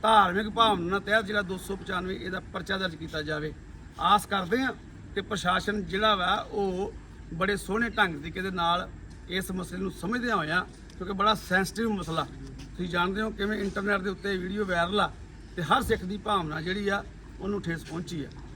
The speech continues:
ਤੇ ਆਸ ਕਰਦੇ ਹਾਂ ਕਿ ਜਿਹੜੇ ਵੀ ਸੀਨੀਅਰ ਅਫਸਰ ਨੇ ਇੱਥੇ, ਉਹ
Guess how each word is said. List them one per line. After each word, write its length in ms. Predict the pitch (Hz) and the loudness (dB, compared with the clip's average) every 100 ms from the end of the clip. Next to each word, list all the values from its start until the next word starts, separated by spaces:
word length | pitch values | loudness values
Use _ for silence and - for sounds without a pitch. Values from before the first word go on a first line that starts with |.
| - - | -16 -10
ਤੇ 60 | - | -2
ਆਸ 260 | 190 214 208 | 6 6 6
ਕਰਦੇ 300 | 233 220 233 | 2 4 0
ਹਾਂ 100 | 226 | 0
ਕਿ 120 | 220 | -2
ਜਿਹੜੇ 200 | 214 214 | 0 0
ਵੀ 80 | 214 | -2
ਸੀਨੀਅਰ 360 | - 214 220 | -2 -2 -2
ਅਫਸਰ 220 | 160 208 | -2 -2
ਨੇ 120 | 214 208 | 0 0
ਇੱਥੇ, 300 | 165 165 - - - - - - | -2 -6 -6 -14 -16 -16 -16 -4
ਉਹ 380 | 214 220 240 208 | 4 4 4 0